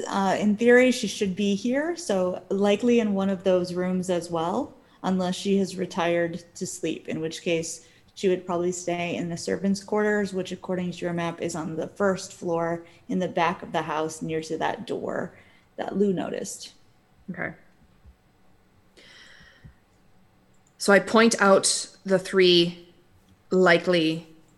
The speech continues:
Speaker 2: um, so on the, on the second floor, there is a library and an office near to each other. They're also near to the master bedroom.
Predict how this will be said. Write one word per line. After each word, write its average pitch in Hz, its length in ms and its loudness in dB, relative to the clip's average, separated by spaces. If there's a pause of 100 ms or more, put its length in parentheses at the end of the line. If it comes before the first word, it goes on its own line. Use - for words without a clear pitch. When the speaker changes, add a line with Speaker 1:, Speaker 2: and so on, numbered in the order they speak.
(380)
Speaker 2:
um, 165 320 -8
so 196 160 -2
on 190 120 6
the, 202 140 6
on 202 80 6
the 202 60 6
second 202 320 2
floor, 202 360 2 (100)
there 190 100 -2
is 180 120 -2
a 175 60 0
library 196 520 0
and 208 120 -2
an 190 100 -2
office 175 680 -4
near 185 160 0
to 180 140 -4
each 170 160 -4
other. 165 280 -2 (400)
They're 185 120 4
also 185 240 4
near 196 180 4
to 196 100 -4
the 185 80 0
master 175 300 -2
bedroom. 165 420 -6